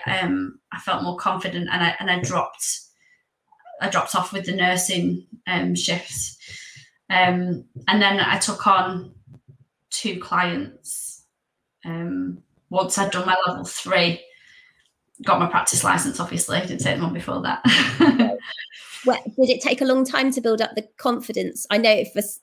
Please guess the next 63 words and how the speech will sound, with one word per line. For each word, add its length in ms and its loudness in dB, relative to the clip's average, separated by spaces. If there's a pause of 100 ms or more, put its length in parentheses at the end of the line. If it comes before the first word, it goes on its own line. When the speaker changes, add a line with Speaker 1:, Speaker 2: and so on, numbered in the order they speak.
Speaker 2:
a 40 6
lot 160 6
of 140 0
bookkeepers, 460 -2
it 100 -6
takes 240 -4
a 20 -4
long 160 -2
time 240 0
to 100 -4
feel 280 0
ready 240 0
to 100 -10
start 240 -2
their 160 2
own 140 0
practices. 720 -2 (320)
When 260 4
did, 220 0 (120)
I 100 2
guess 260 0
you 100 6
knew 240 6
all 160 6
along 480 2
you 120 -2
wanted 300 -2
to 60 -12
be 100 -2
in 120 -2
control 480 -2
of 200 -6 (1040)
your 140 0 (120)
own 200 2
workload 640 0
and 320 -4 (320)
be 100 4
flexible. 340 6
Speaker 1:
Yeah. 360 4 (640)
I 80 2
think 300 -2
for 100 0
me, 360 6
I 140 4
know 160 6
a 40 6
lot 180 4
of 40 -10
people 380 -4
do 260 -2
just 220 -8
do 160 -8
the 80 -10
training 460 -2
and 120 -8
then 160 -2
just 220 -8
hit 140 -4
the 80 -10
ground 320 0
running 240 -2
and 160 -10
take, 380 -6